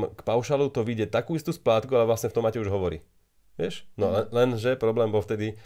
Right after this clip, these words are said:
Speaker 1: splatkové spoločnosti, ľudia mali už všelijaké chladničky a kadečo a nesplácali to a potom im nedal ani operátor,
Speaker 2: Mhm.
Speaker 1: vieš, paušál a tak, takže to bolo,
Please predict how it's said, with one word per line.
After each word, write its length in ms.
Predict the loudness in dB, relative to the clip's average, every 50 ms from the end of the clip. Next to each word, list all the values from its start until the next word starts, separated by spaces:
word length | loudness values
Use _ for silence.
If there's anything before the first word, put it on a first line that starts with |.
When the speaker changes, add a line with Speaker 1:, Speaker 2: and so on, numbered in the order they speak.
| -20 -20 -20 -16
Speaker 1:
splatkové 380 | -8 -4 -4 -4 -2 -2 -4 -4
spoločnosti, 760 | -4 -4 -6 -4 -4 -2 -4 -4 -4 -4 -6 -4 -4 -4 -6 -10 -20 -20 -16 -10 -6
ľudia 180 | -4 -2 0
mali 200 | 0 0 0 -2
už 80 | -2 -4
všelijaké 260 | -6 -8 -8 -8 -8 -8
chladničky 400 | -6 -6 -6 -6 -6 -4 -4 -4
a 120 | -4 -4 -8 -14
kadečo 420 | -8 -8 -6 -6 -4 -2 0 0
a 80 | 0 0
nesplácali 520 | -2 -6 -6 -2 -2 -2 0 0 -2 -2 0
to 140 | 2 2 2
a 80 | 2
potom 240 | 0 -2 -2 -2 0
im 100 | -2 0
nedal 160 | -2 0 0 0
ani 120 | 0 0
operátor, 420 | 0 0 0 0 0 0 -4 -6 -4
Speaker 2:
Mhm. 60 | 0
Speaker 1:
vieš, 200 | 0 0 0 -2 -4 -4
paušál 400 | -2 -2 -2 -2 -2 -2 -2 -2
a 60 | -2 -4
tak, 140 | -4 -6 -4
takže 360 | -6 -6 -6 -4 -6 -8 -8
to 140 | -6 -6 -4
bolo, 400 | 0 4 4 4 4 4 0 -6